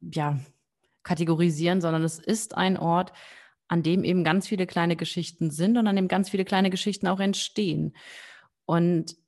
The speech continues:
wenn ich überlege, welche Schülerinnen und Schüler zu uns in die Fünf kommen,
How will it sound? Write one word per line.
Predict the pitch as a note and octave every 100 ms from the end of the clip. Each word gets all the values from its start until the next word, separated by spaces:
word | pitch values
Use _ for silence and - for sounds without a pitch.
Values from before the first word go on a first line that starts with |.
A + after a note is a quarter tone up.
| -
wenn | F3+ G3
ich | A3+
überlege, | A3+ G3+ F#3 A3 B3 G#3 F3 E3
welche | E3+ E3 F#3+ F#3
Schülerinnen | E3 - G3+ A3 G3+ F#3 F#3+ F#3+
und | F#3
Schüler | F3+ - G#3 A3+ F#3 - - _ _ _ _
zu | -
uns | F3+ G3+
in | G3+
die |
Fünf | E3+ - G#3+ D4+ -
kommen, | - B3 C#4+ E4